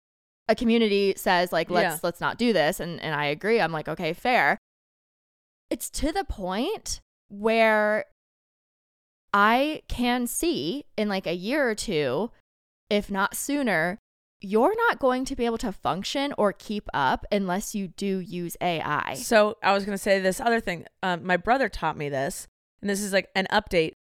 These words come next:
Speaker 2: Photoshop uses, uh, you, I'm, I'm gonna download, uh, the version to use it.
Speaker 1: Okay.
Speaker 2: But there's a beta version of Photoshop right now where you literally just circle a part of your picture and then you type in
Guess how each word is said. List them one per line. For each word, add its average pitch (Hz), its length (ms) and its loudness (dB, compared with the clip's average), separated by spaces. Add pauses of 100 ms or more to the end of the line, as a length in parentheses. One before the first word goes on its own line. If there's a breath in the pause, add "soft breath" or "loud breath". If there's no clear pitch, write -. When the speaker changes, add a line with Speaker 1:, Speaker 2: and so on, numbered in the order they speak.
Speaker 2:
Photoshop 247 580 0 (100)
uses, 202 420 -6 (400)
uh, 208 60 -2
you, 202 260 -2
I'm, 185 240 4
I'm 185 80 0
gonna 196 140 -2
download, 180 520 0
uh, 156 280 0
the 175 140 -2
version 170 560 -2 (100)
to 180 140 -6
use 156 260 -2
it. 247 180 0 (120)
Speaker 1:
Okay. 208 300 -2
Speaker 2:
But 196 120 4
there's 190 180 0 (160)
a 175 200 4
beta 190 360 2
version 185 360 -2
of 160 120 -6
Photoshop 202 520 2
right 147 140 -2
now 147 300 -6 (240)
where 190 140 -2
you 202 160 -2
literally 190 480 2
just 220 320 -4
circle 190 360 -2
a 202 60 0
part 175 240 -2
of 180 100 -4
your 170 100 -6
picture 302 600 -2 (560)
and 190 140 0
then 190 80 -2
you 190 100 -4
type 190 360 -2
in 190 360 0